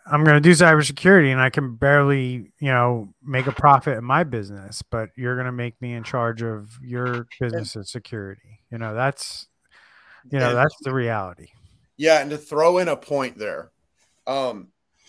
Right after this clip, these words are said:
Speaker 2: one of the nonprofits we were talking with, we made the point, we may be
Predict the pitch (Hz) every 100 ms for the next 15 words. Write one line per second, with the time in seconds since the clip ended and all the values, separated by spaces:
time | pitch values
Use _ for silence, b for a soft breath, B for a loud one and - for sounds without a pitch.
0 | - - - 139 160 165 170 147 143 135
1 | 135 151 139 135 123 - 127 113 107 127
2 | 123 127 113 110 107 - 120 120 127 110
3 | - - 180 151 113 113 _ _ _ _
4 | _ _ 104 127 170 180 170 160 151 151
5 | 147 151 147 143 131